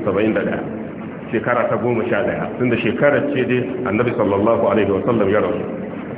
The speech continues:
Tsakaninsu watanni shida ne. Akwai hadisin da ya zo cikin Sahihu Muslim, har yanzu Kitabul Janaiz, babun fil ka-, fi kafanil mayyit.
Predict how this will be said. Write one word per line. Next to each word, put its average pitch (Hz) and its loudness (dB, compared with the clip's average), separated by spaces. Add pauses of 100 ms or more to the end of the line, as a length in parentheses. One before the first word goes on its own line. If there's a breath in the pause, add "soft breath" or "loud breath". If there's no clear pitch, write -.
(380)
Tsakaninsu 165 4
watanni 120 2
shida 110 2
ne. - -2 (1000)
Akwai 170 6
hadisin 143 4
da 123 2
ya 120 4
zo 131 4
cikin 135 2
Sahihu 117 2
Muslim, 110 2
har 123 2
yanzu 113 2
Kitabul 117 2
Janaiz, 135 2 (240)
babun 120 2
fil 107 2
ka-, 113 4
fi 120 2
kafanil 131 4
mayyit. 135 2